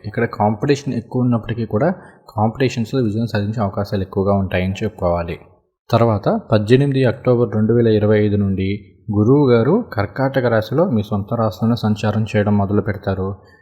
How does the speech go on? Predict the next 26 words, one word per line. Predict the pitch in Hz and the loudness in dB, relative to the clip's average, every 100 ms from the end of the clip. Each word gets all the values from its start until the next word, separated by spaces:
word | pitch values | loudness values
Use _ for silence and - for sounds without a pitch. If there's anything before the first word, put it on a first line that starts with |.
| _ | _
ఇక్కడ | 113 104 113 | -6 0 2
గురువు | 110 101 101 123 | 2 2 2 4
గారు | 135 | 4
ఉచ్చ | 104 - 131 | 2 -2 -4
స్థితిలో | - 131 131 | -4 -2 0
కూడా | 123 123 | 2 0
సంచారం | 120 113 104 113 | 0 -2 0 -2
చేస్తున్నారు | 117 113 104 113 107 | 0 -2 -2 -2 0
కాబట్టి | 107 107 - | 0 -2 -6
కర్కాటక | - 120 - 123 117 123 | -10 -12 -4 -2 0 0
రాశి | 117 107 | 0 0
వారికి | 117 127 | -2 -2
అద్భుతంగా | 117 101 110 123 123 | -8 -6 -4 0 0
యోగిస్తుంది. | 107 98 - 95 - - _ _ - | 0 -2 -8 -12 -12 -18 _ _ -6
అక్టోబర్, | 104 - 120 123 | -4 2 4 4
నవంబర్, | 120 113 117 107 | 2 0 0 -2
డిసెంబర్ | 104 110 113 | -2 -2 -2
ఈ | 110 | -2
మూడు | 104 107 113 | 0 2 2
నెలల్లో | 120 110 113 | 2 0 0
కూడా | 113 147 151 | -2 -4 -6
చాలా | - - 131 | -4 0 2
వరకు | 131 127 131 113 | 2 0 -2 0
పాజిటివ్ | 104 - 113 | 0 0 -2
ఫలితాలు | 107 101 95 | -2 -2 -2
ఉంటాయి. | 95 92 95 | -2 -4 -6